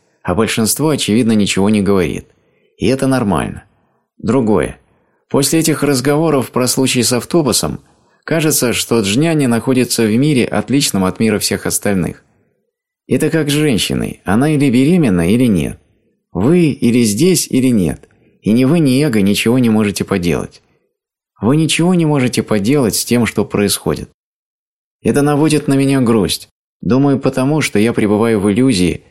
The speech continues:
что однажды всё поменяется. Позвольте мне сказать следующее. Все, кто достиг каких-либо духовных знаний,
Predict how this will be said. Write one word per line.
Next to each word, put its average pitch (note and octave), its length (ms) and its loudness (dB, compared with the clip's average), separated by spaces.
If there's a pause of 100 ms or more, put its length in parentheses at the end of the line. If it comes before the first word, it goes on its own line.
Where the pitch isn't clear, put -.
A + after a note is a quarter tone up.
(220)
что - 180 -2
однажды G2+ 380 0
всё F#2 200 -2
поменяется. F#2+ 680 -2 (4000)
Позвольте G#2+ 640 0
мне F2+ 260 0
сказать C#2+ 500 -4
следующее. - 1000 -6 (1040)
Все, - 440 0
кто - 220 -6
достиг D2 440 -2
каких-либо - 560 -4
духовных C2+ 540 -2
знаний, C#2+ 640 -2